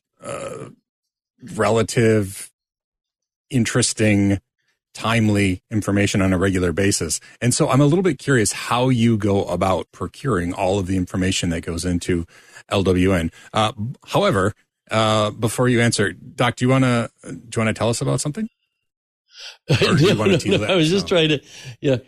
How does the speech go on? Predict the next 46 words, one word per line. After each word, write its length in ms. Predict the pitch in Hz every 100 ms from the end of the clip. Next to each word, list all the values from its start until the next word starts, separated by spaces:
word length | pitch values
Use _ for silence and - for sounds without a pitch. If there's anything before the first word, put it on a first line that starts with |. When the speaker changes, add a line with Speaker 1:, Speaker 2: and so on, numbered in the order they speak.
| _
Speaker 2:
what 160 | 147 170
we, 180 | 127 -
what 140 | 139
we, 180 | 127 107 - - -
just 240 | 110 -
a 60 | 104
little, 260 | 101 87 78 -
um, 480 | - 87 82 80 80 _ _ _ _ _ _ _ _ _ _ _ 95 -
detail 360 | 131 - 101
in 80 | 95
how 120 | 101
we 100 | 90
work 280 | 90 120 107
here. 260 | - - 95
We, 260 | 110 101 92 -
you 160 | 117
know, 80 | 101
we 140 | 95 101
have 180 | 98
several 320 | - 101 85 85
ads 220 | 82 -
during 240 | 90 82
the 80 | 80
show. 420 | - 101 82 80
And 160 | 92 85
so 360 | - 92 85 - - - 117 -
<laughs> 520 | - - 170 190 180
we, 180 | 160 151 -
we 140 | 151
decide, 500 | 135 147 156 147 131 - - -
how 200 | 190 202
do 80 | 185
we 100 | 156
wanna 280 | 151 156
Speaker 1:
Sean 120 | 143 92
ruined 320 | 90 170 160
Speaker 2:
tease 160 | 147
Speaker 1:
it. 60 | 143
Speaker 2:
what 160 | 147 -
comes 260 | 139 120
after 320 | 135 127 131
the 100 | 107
next 240 | 110 107 -
ad 200 | 110 101
or 60 | 95
whatever? 380 | 90 92 87